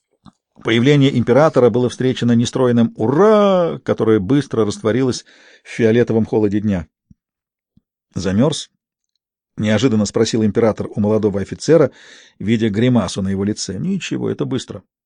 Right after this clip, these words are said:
Александру стало стыдно, но он не успел ничего сказать,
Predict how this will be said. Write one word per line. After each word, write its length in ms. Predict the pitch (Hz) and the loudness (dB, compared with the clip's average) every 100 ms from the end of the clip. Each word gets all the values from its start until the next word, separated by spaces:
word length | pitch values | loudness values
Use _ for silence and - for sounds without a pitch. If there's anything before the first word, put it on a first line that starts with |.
| _ _ _ _ _ _ - | _ _ _ _ _ _ -2
Александру 520 | 104 - 131 117 113 | -2 2 2 4 0
стало 280 | - 117 110 | -2 0 0
стыдно, 500 | - 202 151 123 - | -2 -4 -2 -4 -2
но 180 | 123 123 | 0 2
он 80 | 127 | 4
не 120 | 139 | 2
успел 320 | 160 - 113 | 0 -2 0
ничего 280 | 104 98 107 | 0 -2 -4
сказать, 440 | 98 110 131 160 | -2 0 2 2